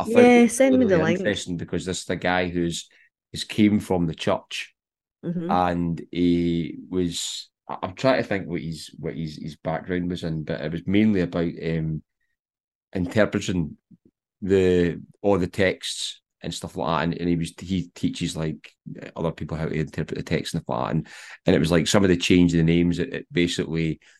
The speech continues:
Speaker 1: it didn't, it, it wasn't right. And what he had kind of found through a lot of different texts and a lot of different, um, texts right across the board, not just even in Catholicism, but right across the board in other,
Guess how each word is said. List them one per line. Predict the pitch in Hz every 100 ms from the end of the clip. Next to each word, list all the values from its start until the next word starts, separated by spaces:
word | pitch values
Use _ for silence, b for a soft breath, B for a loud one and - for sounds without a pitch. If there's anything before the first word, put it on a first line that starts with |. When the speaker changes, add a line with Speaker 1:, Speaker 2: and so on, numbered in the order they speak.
| _ 73
Speaker 1:
it | 76
didn't, | 95 82 87 - - 50 - - _ -
it, | - -
it | -
wasn't | 110 85 90
right. | 76 85 80
And | 87 101
what | 95
he | 92 98
had | 98 -
kind | 92
of | 90 82 - -
found | 92 92 95 85 -
through | 90 90 87 b b _ _ _ _ -
a |
lot | 85 92 101 85
of |
different | 87 82 85 76
texts | 110 87 - - - - - _ _
and | 85
a | 85
lot | 90 65
of | 80
different, | 85 - 82 78 -
um, | 82 80 82 80 80 78 - - 90 87 -
texts | - 127 131 113
right | 123
across | 113 110
the | 98
board, | 104 95
not | 104
just | 101 98
even | 92 87
in |
Catholicism, | 85 - 92 101 101 90 85
but | 82 87
right | 90
across | 67 90 -
the |
board | 92 92 90
in | 90
other, | 92